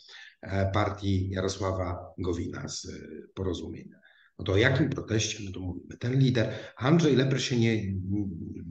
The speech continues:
wykreował, czy nie został wykreowany, e, przez kogoś. W takich sytuacjach, jeśli takie protesty będą trwały, to tam, e,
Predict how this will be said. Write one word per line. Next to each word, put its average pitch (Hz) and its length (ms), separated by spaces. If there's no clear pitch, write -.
wykreował, 117 760
czy - 120
nie 92 160
został 110 400
wykreowany, 104 720
e, 104 240
przez 107 360
kogoś. 120 340
W - 80
takich 135 300
sytuacjach, 117 520
jeśli 104 200
takie 101 220
protesty 98 460
będą 107 260
trwały, 98 360
to 110 120
tam, 120 360
e, 98 240